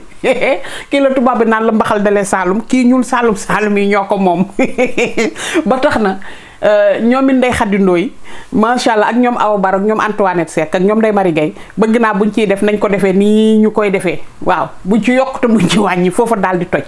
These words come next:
Mbokk yi, gis ngeen suñu kaani gi, yàlla bu muy nag bu xonq bi, dijj bu toll ni kaay leen xool ma rek teg ko ci.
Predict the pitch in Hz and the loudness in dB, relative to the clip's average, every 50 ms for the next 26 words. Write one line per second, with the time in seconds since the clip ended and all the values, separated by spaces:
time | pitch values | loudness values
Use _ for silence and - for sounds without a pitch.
0 | - - - - - - - 220 262 262 294 233 294 285 277 285 - - 247 226 | -12 -18 -20 -20 -12 -4 0 0 2 2 2 2 2 2 2 2 2 0 0 0
1 | 202 - 214 185 180 175 160 165 151 143 - - - 202 233 247 226 214 240 233 | 0 0 0 0 0 0 0 0 0 -2 -2 -2 0 0 2 2 2 2 2 2
2 | 233 226 214 196 190 190 190 - 196 180 175 - - 143 - - - - - 175 | 2 2 2 2 0 0 0 0 0 -2 -2 -2 -4 -4 -4 -6 -10 -6 -2 0
3 | 180 220 190 214 196 214 214 233 226 214 214 214 - 220 208 202 196 190 - 190 | 2 2 4 2 2 2 2 0 0 0 0 0 0 0 0 0 -2 0 0 0
4 | 180 175 175 185 190 196 - 220 214 - 160 - - - | 0 0 0 0 -2 -2 -4 -4 -4 -4 -6 -6 -6 -10